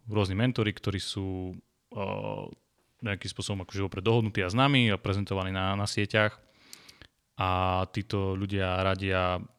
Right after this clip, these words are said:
účastníkom, ako postupovať, o, s-, vo svojom nápade a pretavovať ho na reálny nejaký biznis model, biznis plán alebo produkt, firmu. Sobota je hlavne o, o tej práci a nedeľa je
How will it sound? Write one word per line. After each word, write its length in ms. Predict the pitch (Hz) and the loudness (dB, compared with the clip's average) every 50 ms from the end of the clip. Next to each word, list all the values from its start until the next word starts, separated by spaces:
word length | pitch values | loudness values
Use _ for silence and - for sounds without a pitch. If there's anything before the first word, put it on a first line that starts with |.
| _ _ - - - | _ _ -20 -12 -8
účastníkom, 640 | 123 113 - 123 117 - 147 135 - 170 170 175 165 _ _ _ _ | -6 -2 0 0 0 0 0 0 2 2 0 0 0 _ _ _ _
ako 260 | - 117 101 - 104 95 | -6 -6 -2 -2 -2 -2
postupovať, 840 | - 104 - - - - 92 - 98 95 95 95 95 95 - - 117 | -2 -4 -4 -4 -6 -10 -6 -4 -2 0 2 2 2 0 -2 -4 -4
o, 480 | 104 95 95 92 92 92 92 90 90 - _ - - - - - _ _ _ _ - - | -4 -2 -2 -2 -2 -4 -4 -4 -6 -8 _ -20 -20 -20 -20 -20 _ _ _ _ -20 -12
s-, 240 | - - - - - | -10 -8 -8 -8 -6
vo 80 | 107 101 | -6 -6
svojom 240 | - - 104 95 | -4 -2 -4 -2
nápade 640 | 95 98 104 104 - 107 104 98 98 98 98 95 95 | 0 0 0 2 2 2 2 2 2 0 2 2 2
a 400 | 95 92 92 90 90 92 92 92 - _ _ _ - | 2 2 0 0 0 0 -2 -2 -4 _ _ _ -2
pretavovať 500 | - 104 101 - 104 101 95 98 98 92 87 | 0 0 2 2 2 0 2 2 0 -2 -2
ho 400 | 98 101 98 95 95 98 - _ | -2 -2 -2 -2 -2 -6 -8 _
na 480 | - 104 98 95 92 92 92 92 92 92 - _ - | -8 -6 -4 -2 -2 -2 -2 -4 -4 -6 -10 _ -4
reálny 560 | 107 98 98 95 95 95 95 95 95 95 92 | 0 2 4 4 4 2 0 -2 -4 -4 -4
nejaký 240 | 90 90 - - 92 | -6 -6 -6 -6 -4
biznis 240 | 98 98 98 98 98 | -4 -2 -2 -2 -2
model, 240 | 101 95 98 92 95 | -2 -2 -2 -2 -2
biznis 320 | 98 - - 101 95 - | -4 -4 -4 -6 -6 -6
plán 240 | - 98 95 95 95 | -4 -4 -2 -2 0
alebo 320 | 92 92 92 90 92 92 | 0 -2 -4 -4 -6 -8
produkt, 560 | - - 98 98 98 107 113 117 - - - _ _ _ _ _ | -6 -2 -2 -2 0 -2 -4 -6 -6 -16 -20 _ _ _ _ _
firmu. 400 | _ - 110 123 143 151 156 151 - _ _ _ _ _ _ _ | _ -4 -2 0 0 -2 -2 -4 -6 _ _ _ _ _ _ _
Sobota 480 | _ - - - - 120 113 107 110 101 | _ -8 -6 0 0 0 2 4 2 2
je 80 | 95 | 2
hlavne 240 | 101 104 104 101 101 | 2 0 0 0 0
o, 80 | 101 101 | -2 -4
o 160 | - - 110 | -4 -4 -4
tej 160 | - 107 - | -4 -4 -2
práci 480 | - 98 98 117 - - 135 127 123 - - - - - _ | 2 4 4 4 4 2 0 0 0 -2 -6 -20 -20 -18 _
a 80 | - | -2
nedeľa 340 | 104 107 107 104 107 104 101 98 | 0 2 4 4 4 4 4 2
je 100 | 98 98 | 2 0